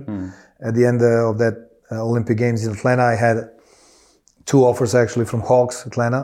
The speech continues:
Speaker 2: Uh, Lenny Wilkens was a coach of a national team, and he wanted me to join them. And then there was an offer from,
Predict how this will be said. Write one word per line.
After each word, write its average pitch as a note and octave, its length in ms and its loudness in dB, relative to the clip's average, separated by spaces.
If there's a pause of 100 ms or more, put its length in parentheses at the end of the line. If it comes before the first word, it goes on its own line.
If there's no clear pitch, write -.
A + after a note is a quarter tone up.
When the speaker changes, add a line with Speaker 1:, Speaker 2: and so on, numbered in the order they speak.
(200)
Speaker 2:
Uh, G#2+ 680 -12
Lenny A2+ 240 -4
Wilkens A2 400 -4
was A2 180 -2
a A2 140 -2
coach A2 320 -2
of G2+ 60 -8
a G#2 40 -6
national A2 360 -6
team, A#2+ 260 -6
and G#2 100 -8
he G#2 340 -6 (460)
wanted A#2 320 0
me A2+ 100 -4
to G#2+ 140 -8
join G#2 260 -4
them. A#2+ 300 -4
And A2+ 180 -8
then A2 140 -6
there A2 100 -2
was A2 140 -6
an A#2 80 -4
offer A2+ 260 -6
from, G#2+ 340 -8